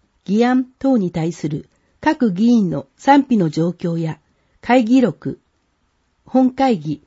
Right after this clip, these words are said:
各委員会など、議会の情報がご覧になれます。また、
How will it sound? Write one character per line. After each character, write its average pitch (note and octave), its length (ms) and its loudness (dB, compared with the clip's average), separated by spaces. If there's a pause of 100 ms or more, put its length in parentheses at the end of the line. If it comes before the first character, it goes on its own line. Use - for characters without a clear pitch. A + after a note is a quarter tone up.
各 B3+ 340 -4
委 F3+ 60 -2
員 B3 240 0
会 F#3+ 240 -6
な D#3+ 140 -6
ど、 - 160 -16 (960)
議 B3+ 120 0
会 C#4+ 220 2
の G#3+ 140 4
情 F3+ 240 0
報 D#3+ 240 -6
が D#3+ 200 -6 (100)
ご E3+ 120 -2
覧 G#3+ 220 0
に G#3 100 0
な G3+ 140 0
れ F3+ 100 -2
ま F3 160 -6
す。 - 220 -20 (1300)
ま F#3+ 140 -4
た、 - 260 -6